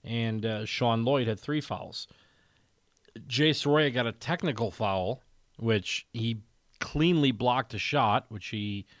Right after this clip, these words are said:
you know, and, and, and, and then afterward he got called for foul on that, and then he asked the referee for an explanation, and he got a technical foul. So I guess you're not allowed to ask for, for that.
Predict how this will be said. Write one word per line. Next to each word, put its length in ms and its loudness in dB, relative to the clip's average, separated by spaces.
you 160 -6
know, 260 -4
and, 220 -4
and, 180 -6
and, 200 -2
and 220 0
then 120 2
afterward 640 2
he 100 -2
got 180 -4
called 220 0
for 140 -8
foul 340 4
on 140 -2
that, 240 -2
and 80 -8
then 160 -4
he 240 -4
asked 260 -4
the 120 -4
referee 360 0
for 140 -6
an 80 -4
explanation, 680 -2
and 160 2
he 60 6
got 180 6
a 40 2
technical 380 2
foul. 440 2
So 120 -8
I 60 -2
guess 180 2
you're 80 0
not 140 4
allowed 480 4
to 80 -2
ask 360 -2
for, 380 0
for 100 -6
that. 240 2